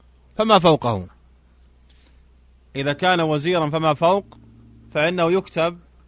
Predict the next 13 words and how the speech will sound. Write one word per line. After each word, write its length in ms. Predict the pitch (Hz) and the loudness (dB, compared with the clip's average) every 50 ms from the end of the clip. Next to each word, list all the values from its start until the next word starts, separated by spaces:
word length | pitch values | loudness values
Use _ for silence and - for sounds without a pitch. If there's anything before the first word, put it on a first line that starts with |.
| _ _ _ _ _ _ _ _ _ _ - | _ _ _ _ _ _ _ _ _ _ -16
آه، 540 | 127 127 127 127 123 123 123 123 123 117 - _ - - | -12 -10 -10 -8 -8 -8 -6 -8 -8 -10 -14 _ -16 -12
يكتب، 540 | 156 180 175 - - - 165 165 160 147 | -12 -12 -12 -12 -10 -8 -6 -6 -6 -8
آه، 340 | 143 135 131 127 127 127 - - - _ _ _ _ _ _ _ _ _ _ _ - | -10 -10 -10 -10 -10 -12 -16 -20 -20 _ _ _ _ _ _ _ _ _ _ _ -14
السجل 600 | 143 143 143 - 175 160 156 165 156 160 165 160 - _ _ - | -14 -12 -12 -12 -14 -12 -10 -10 -10 -12 -14 -16 -20 _ _ -12
المدني، 520 | 170 175 165 156 143 123 113 101 95 92 90 | -10 -10 -8 -8 -10 -10 -12 -14 -16 -18 -16
يكتب 460 | - 151 160 - - 160 151 170 190 208 - - - - - - - - - - - - | -16 -16 -16 -14 -10 -8 -8 -8 -8 -12 -20 -20 -20 -20 -20 -20 -20 -20 -20 -18 -12 -10
السجل 580 | 135 120 - 143 135 123 147 160 160 175 175 - - - - - - - - - - - | -10 -10 -8 -10 -8 -6 -6 -6 -6 -8 -10 -12 -20 -20 -20 -20 -20 -20 -20 -14 -6 -4
المدني. 580 | 160 156 151 143 135 123 113 104 95 92 82 - - _ _ _ _ _ _ _ _ _ _ _ - _ _ _ _ _ - _ _ _ _ _ _ _ _ _ _ _ _ _ _ _ _ _ _ _ _ _ _ _ _ _ _ _ _ _ _ - | -4 -2 -2 -2 -4 -4 -6 -8 -10 -12 -14 -18 -20 _ _ _ _ _ _ _ _ _ _ _ -20 _ _ _ _ _ -20 _ _ _ _ _ _ _ _ _ _ _ _ _ _ _ _ _ _ _ _ _ _ _ _ _ _ _ _ _ _ -4
كذلك 500 | - 208 175 214 233 233 226 208 - 214 | -4 -2 0 2 0 2 0 -2 -2 -2
أيضًا 540 | 180 202 214 202 180 175 175 185 196 196 190 _ _ _ _ - _ _ _ _ _ _ _ _ _ _ _ _ - | 0 0 0 0 0 0 -2 -2 -6 -10 -16 _ _ _ _ -20 _ _ _ _ _ _ _ _ _ _ _ _ -4
تكتب 400 | - 214 226 - - - 190 170 | -2 -2 -2 -2 -4 -4 -4 -2
مع 200 | 165 180 165 165 | 0 0 2 0
الاسم 560 | 180 160 196 196 - - 180 175 180 180 - | 0 0 -2 -4 -2 -2 -4 -4 -4 -6 -10